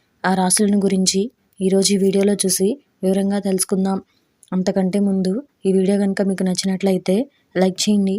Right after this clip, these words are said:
షేర్ చేయండి. అలాగే మరెన్నో ఇలాంటి ఆధ్యాత్మిక విషయాల కోసం మన ఛానల్ని సబ్స్క్రైబ్ చేసుకోండి. ఇక విషయంలోకి వెళ్తే అందులో మొదటిది కర్కాటక రాశి. ఈ రాశి వారికి సంబంధించి ఆర్థిక లాభం ఉంటుంది.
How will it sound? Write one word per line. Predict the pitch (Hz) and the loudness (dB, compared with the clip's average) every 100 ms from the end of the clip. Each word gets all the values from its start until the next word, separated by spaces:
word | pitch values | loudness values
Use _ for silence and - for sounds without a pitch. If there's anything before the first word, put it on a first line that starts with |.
| - | -4
షేర్ | - 208 190 | -2 2 2
చేయండి. | 190 202 196 190 190 _ _ - | 0 0 0 -2 -4 _ _ 0
అలాగే | 190 190 185 247 - _ _ | 2 2 0 -2 -6 _ _
మరెన్నో | 190 190 185 202 | -2 0 2 2
ఇలాంటి | 208 202 190 190 | 2 0 0 -2
ఆధ్యాత్మిక | 185 196 185 196 190 | -2 -2 -2 -2 -2
విషయాల | 190 185 202 190 | -2 0 0 0
కోసం | 190 185 175 190 254 _ _ - | 0 -2 -2 -2 -4 _ _ -4
మన | 190 | -2
ఛానల్ని | 185 185 196 190 208 | 0 0 0 2 2
సబ్స్క్రైబ్ | 208 196 208 196 | 0 -2 -2 0
చేసుకోండి. | 202 - 202 185 185 196 _ _ _ _ _ | 0 0 0 0 0 -2 _ _ _ _ _
ఇక | 214 226 | 0 4
విషయంలోకి | 202 185 226 214 208 | 4 4 4 4 2
వెళ్తే | 196 190 190 208 262 _ _ | 2 2 0 0 -4 _ _
అందులో | 196 190 196 202 269 - | 0 2 4 2 0 -2
మొదటిది | 190 190 196 202 208 269 - | -2 0 2 2 2 -2 -4
కర్కాటక | - 190 208 202 214 | -2 0 2 0 2
రాశి. | 202 202 - 214 208 _ _ 196 | 0 2 2 2 0 _ _ 2
ఈ | 208 | 4
రాశి | 190 185 | 4 4
వారికి | 214 208 208 | 4 4 2
సంబంధించి | 214 190 190 196 196 190 - 202 254 - _ _ | 0 2 2 2 2 2 2 2 0 -6 _ _
ఆర్థిక | 185 190 185 220 | 2 2 2 2
లాభం | 208 196 190 214 | 2 2 2 2
ఉంటుంది. | 196 190 196 196 | 2 2 2 2